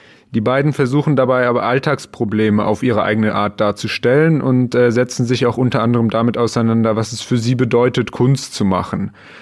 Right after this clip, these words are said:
Das unterscheidet ihre Arbeit auch vor allem von Comics wie Asterix oder von lustigen Taschenbüchern, wie Lina es mir erzählt hat.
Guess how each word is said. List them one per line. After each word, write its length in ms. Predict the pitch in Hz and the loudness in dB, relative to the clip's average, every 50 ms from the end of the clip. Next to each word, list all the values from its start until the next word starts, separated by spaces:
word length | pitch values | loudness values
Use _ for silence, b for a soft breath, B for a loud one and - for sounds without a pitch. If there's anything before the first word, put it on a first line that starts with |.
| B B B | B B B
Das 240 | - 120 135 - - | -4 -4 -2 -2 -4
unterscheidet 500 | 151 127 135 127 - 139 131 120 120 - | -4 -4 -4 -2 -2 -2 -2 -2 -2 -2
ihre 200 | 127 120 120 113 | -2 0 0 0
Arbeit 340 | 117 127 123 127 120 110 | 0 2 2 0 0 0
auch 140 | 117 120 113 | 0 -2 -2
vor 180 | - - 113 110 | -2 -2 0 2
allem 200 | 113 120 120 120 | 2 2 2 0
von 240 | - - 117 113 107 | 0 0 -2 0 0
Comics 400 | - 131 120 123 117 - - - | 0 0 0 0 -2 -2 -4 -4
wie 280 | 113 113 110 113 - | -2 0 0 0 0
Asterix 680 | - 117 123 - - - 131 117 127 123 117 - - | -2 -2 -4 -4 -4 -2 0 0 0 0 -2 -4 -6
oder 220 | 120 120 117 113 107 | -2 0 0 0 0
von 180 | - 123 117 | 0 0 0
lustigen 400 | 117 120 123 - - 120 117 117 | 2 2 0 0 0 0 0 0
Taschenbüchern, 880 | 101 - 117 117 - - 123 107 95 98 92 - - 101 95 92 98 98 | 0 -2 -4 -2 -2 -2 -4 -4 -4 -4 -4 -4 -4 -2 -2 -2 -2 0
wie 80 | 104 104 | 0 0
Lina 280 | 95 104 101 101 92 | 0 2 2 0 0
es 120 | - - - | -2 -4 -4
mir 80 | 110 | -4
erzählt 400 | 107 104 - - - 107 101 - | -4 -4 -6 -6 -6 -6 -6 -6
hat. 220 | 131 123 120 - | -10 -12 -14 -16